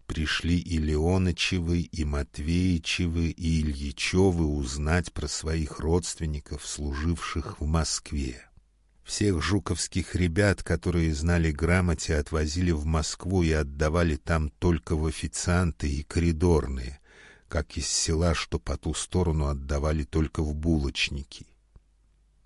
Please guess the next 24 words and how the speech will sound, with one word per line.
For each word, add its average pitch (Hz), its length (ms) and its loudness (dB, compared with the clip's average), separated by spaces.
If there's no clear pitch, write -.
И 90 120 0
так 98 340 2
повелось 87 580 6
давно, 82 540 4
еще 82 400 0
в - 100 -10
крепостное 85 800 -2
право, 82 560 2
когда 73 480 -4
какой-то 85 640 -2
Лука 78 420 0
Иваныч, 82 640 2
жуковский - 800 -2
крестьянин, 80 1000 0
теперь 80 380 -4
уже 78 240 0
легендарный, 73 960 2
служивший 80 720 -2
буфетчиком 76 880 -4
в 76 80 -2
одном 73 380 0
из 67 140 -4
московских 76 920 -4
клубов, 85 640 -2